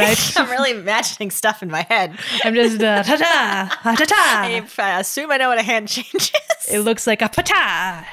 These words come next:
Speaker 1: wa-ta, cha-ta.
Speaker 2: Yeah, exactly like that. <laughs>
Speaker 1: Pa-ta.
Speaker 2: It looks exactly like that.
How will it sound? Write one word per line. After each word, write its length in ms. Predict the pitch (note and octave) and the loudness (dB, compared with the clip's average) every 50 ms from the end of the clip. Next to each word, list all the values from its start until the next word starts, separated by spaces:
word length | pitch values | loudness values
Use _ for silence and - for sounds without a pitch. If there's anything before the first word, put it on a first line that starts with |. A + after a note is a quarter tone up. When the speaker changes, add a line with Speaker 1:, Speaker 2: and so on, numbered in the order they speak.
| - | -6
Speaker 1:
wa-ta, 240 | - - - - - - - - - - | -4 -2 0 0 0 -2 -2 -6 -8 -12
cha-ta. 760 | - - - - - - A#3+ A#3+ - A3+ F#3+ D#3+ D#3+ - - - | -12 -12 -12 -10 -6 -4 -4 -2 -2 -4 -6 -6 -12 -18 -12 -8
Speaker 2:
Yeah, 140 | F#3+ E3 | -8 -8
exactly 440 | - E3+ - A3+ G3+ F#3+ F#3+ F3+ E3+ | -8 -6 -4 -2 -2 -2 -2 -4 -6
like 160 | D#3 D3 C#3+ | -8 -8 -8
that. 220 | - - - F#2+ - | -8 -6 -4 -2 -2
<laughs> 100 | F#4 - | 0 -2
Speaker 1:
Pa-ta. 800 | C4 - - A4+ - - G#4 F4+ D#4+ C#4 A#3+ G#3 - B3 A3+ G3+ - | -2 0 0 2 2 4 4 4 4 4 4 2 2 0 0 -2 -2
Speaker 2:
It 0 | - A3+ | -4 -4
looks 420 | G3 G3+ A3+ A#3 - - - A3+ | -2 0 -2 -2 -2 -4 -4 -2
exactly 540 | A3 G3+ A3+ G3 G3+ F3+ F#3 - F#3 E3+ D#3 | -2 -2 0 0 0 -2 -2 -4 -6 -8 -6
like 260 | D3 E3+ F#3 - - | -6 -6 -8 -10 -12
that. 160 | - - - | -12 -12 -12